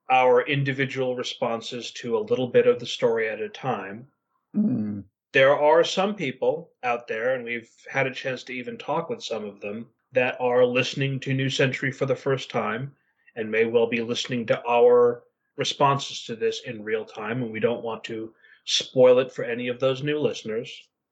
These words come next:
Speaker 2: Nope.
Speaker 1: But
Speaker 2: we stay in this place a while.
Speaker 1: Yeah, exactly. The reference to Gandalf makes a certain amount of sense in terms of, like, that loss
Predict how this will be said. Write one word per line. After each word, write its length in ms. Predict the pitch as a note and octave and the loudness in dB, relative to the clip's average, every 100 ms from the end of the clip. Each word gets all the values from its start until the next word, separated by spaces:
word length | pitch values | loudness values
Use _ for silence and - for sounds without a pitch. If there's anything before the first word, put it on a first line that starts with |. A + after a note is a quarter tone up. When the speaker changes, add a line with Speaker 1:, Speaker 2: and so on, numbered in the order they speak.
| _ - | _ -10
Speaker 2:
Nope. 320 | A#2 A#2 D3+ _ _ _ _ _ | -4 -2 -4 _ _ _ _ _
Speaker 1:
But 360 | C3 B2 C3 - _ _ _ _ _ _ _ _ _ _ _ - | 6 6 4 -2 _ _ _ _ _ _ _ _ _ _ _ 0
Speaker 2:
we 140 | C3+ C3 | 4 4
stay 540 | C3 - D3 C#3+ C#3 | 2 2 6 8 8
in 160 | C3 B2 | 6 0
this 300 | A2+ - - - | -4 -8 -14 -16
place 440 | A#2 A2 A2 - | -14 -12 -12 -14
a 60 | - | -14
while. 680 | - - A#1+ - D#2 G#2+ A#2+ _ _ | -16 -18 -16 -14 -14 -14 -18 _ _
Speaker 1:
Yeah, 280 | C#3 C3+ G#2 - _ - | -2 0 0 -8 _ -16
exactly. 680 | A#2 B2+ A#2 - A2 G2 G2 _ _ _ _ _ _ _ | -4 -2 -2 -4 -12 -14 -16 _ _ _ _ _ _ _
The 140 | C#3+ | -2
reference 640 | C#3+ F3+ G#3+ - A3 - - - | 0 -2 -4 -2 -4 -4 -12 -12
to 180 | G3 F3 | -12 -10
Gandalf 720 | C#3 C#3 D3 C3+ A2 G#2+ G#2 - _ _ - | -2 0 0 -2 -6 -6 -8 -12 _ _ -12
makes 380 | C3 D3 D3+ D3 | -2 -2 -2 -10
a 60 | |
certain 360 | B2+ - C#3 C3 | -10 -4 -4 -4
amount 280 | B2 A#2+ A#2+ | -10 -8 -8
of 100 | A2 | -10
sense 480 | - D#3 A#2 G#2 | -4 -4 -4 -8
in 140 | A#2 A2 | -14 -14
terms 300 | - A#2 A2 | -12 -12 -6
of, 140 | A2 | -6
like, 340 | A2+ A2 - - | -4 -6 -8 -2
that 360 | C#3+ D#3 - | 2 2 2
loss 840 | C#3 C#3+ C#3 B2+ B2 - - - | -2 0 2 0 -2 -8 -12 -14